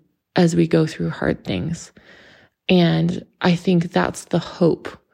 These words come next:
that we can hold on to when we're experiencing those hard things. And I think that's more what James is saying. Um, not that it's going to feel joyful or feel a certain way, or that we should even expect it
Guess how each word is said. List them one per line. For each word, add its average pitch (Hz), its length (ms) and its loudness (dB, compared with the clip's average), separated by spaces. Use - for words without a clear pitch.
that 175 200 2
we 156 200 2
can 156 400 0
hold 160 480 2
on 202 260 0
to 151 260 0
when 156 220 2
we're 151 140 2
experiencing 165 920 0
those - 220 -2
hard - 300 -4
things. - 260 -8
And 190 100 0
I 202 60 4
think 262 220 -4
that's 240 280 2
more 185 300 4
what 160 160 2
James 160 380 -2
is - 120 -4
saying. - 440 -6
Um, 156 360 -4
not 165 340 4
that 170 180 2
it's 165 160 -2
going 160 260 2
to 160 160 -8
feel 151 800 0
joyful - 680 -2
or - 220 2
feel 165 800 2
a 165 120 2
certain - 460 0
way, - 320 -2
or 165 160 4
that 165 160 2
we 170 80 0
should - 220 -2
even 165 320 0
expect - 680 -2
it - 280 -4